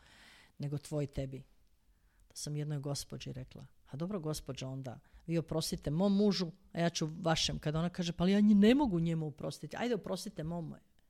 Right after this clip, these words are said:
"Kako mislite vašem? Pa šta mi je vaš napravio?" "Ali gospođo, nemate kome drugom nego svom mužu oprostiti. Ne možete mome. Ne vrijedi."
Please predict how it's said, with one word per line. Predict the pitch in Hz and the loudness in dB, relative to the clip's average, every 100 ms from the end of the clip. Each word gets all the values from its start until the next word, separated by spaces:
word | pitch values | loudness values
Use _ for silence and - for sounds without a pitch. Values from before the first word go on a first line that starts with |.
| _ _ | _ _
"Kako | - - | -20 -8
mislite | 185 180 156 147 | -6 -6 -10 -12
vašem? | 143 151 - - - | -10 -8 -10 -12 -18
Pa | - | -16
šta | - 185 | -12 -8
mi | 196 | -8
je | |
vaš | 160 156 - | -8 -10 -10
napravio?" | 143 143 139 143 _ _ _ _ - | -12 -12 -16 -18 _ _ _ _ -4
"Ali | 226 | -2
gospođo, | 220 208 - 196 208 | -2 -4 -6 -4 -4
nemate | 170 208 185 180 | -4 -6 -6 -6
kome | 190 190 180 | -2 -2 0
drugom | 175 180 165 | 0 -2 -2
nego | 165 160 | -4 -4
svom | - 165 160 | -6 -6 -6
mužu | 156 151 151 | -6 -8 -12
oprostiti. | 156 165 156 - _ _ - _ _ _ _ _ _ _ _ | -16 -14 -12 -14 _ _ -20 _ _ _ _ _ _ _ _
Ne | 165 196 | -4 0
možete | 233 208 208 | 2 0 0
mome. | 170 175 170 156 - _ _ _ _ _ _ _ _ _ _ _ _ _ _ _ - | 0 2 0 -4 -10 _ _ _ _ _ _ _ _ _ _ _ _ _ _ _ -2
Ne | 190 | 2
vrijedi." | 190 202 196 170 | 6 6 4 0